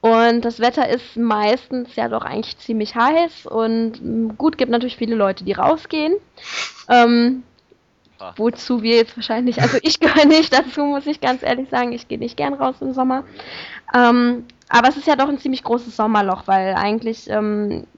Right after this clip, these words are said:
Speaker 1: nicht mehr viel erscheint und nur noch ganz, ganz wenige eher kleinere Titel. Und, ähm, so richtig los geht das ja dann auch erst wieder so ab, ja, circa September.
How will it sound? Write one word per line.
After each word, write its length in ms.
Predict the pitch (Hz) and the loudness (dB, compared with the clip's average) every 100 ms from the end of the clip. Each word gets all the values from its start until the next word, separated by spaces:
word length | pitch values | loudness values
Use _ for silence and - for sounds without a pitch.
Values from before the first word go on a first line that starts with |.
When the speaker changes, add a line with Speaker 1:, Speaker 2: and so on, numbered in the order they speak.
| - _ | -20 _
Speaker 1:
nicht 340 | 220 240 262 | 2 2 4
mehr 160 | 277 240 | 4 2
viel 260 | 240 262 277 | 0 0 0
erscheint 520 | 262 - 262 254 240 | -2 0 2 2 0
und 180 | 214 220 | -2 -2
nur 120 | 226 | 0
noch 160 | 226 | -2
ganz, 240 | 214 226 233 | -2 -4 -4
ganz 200 | 220 226 | -8 -4
wenige 340 | 208 220 220 | -2 -2 -2
eher 520 | 214 208 208 196 214 | -2 -2 -2 0 0
kleinere 480 | 214 226 208 269 269 | -2 -2 -2 -2 -4
Titel. 420 | 247 247 240 233 240 - - - - | -4 -6 0 0 0 -6 -18 -18 -18
Und, 460 | - 220 214 220 208 | 0 2 4 2 0
ähm, 500 | 214 208 214 214 214 | -2 0 0 0 -2
so 120 | 226 | -2
richtig 340 | 214 233 240 233 | 0 0 -2 -4
los 300 | 214 226 - | -2 -2 -2
geht 100 | 233 | -4
das 140 | 240 | -2
ja 80 | 220 | -2
dann 160 | 214 | 0
auch 160 | 190 214 | -2 -2
erst 240 | 226 226 | -2 -4
wieder 160 | 208 208 | -2 -2
so 80 | 208 | 0
ab, 180 | 202 - _ _ - | -2 -4 _ _ -6
ja, 180 | 180 208 | -4 -4
circa 260 | - 220 226 | -6 -4 -2
September. 600 | 208 - 269 220 208 | -4 -6 -2 0 0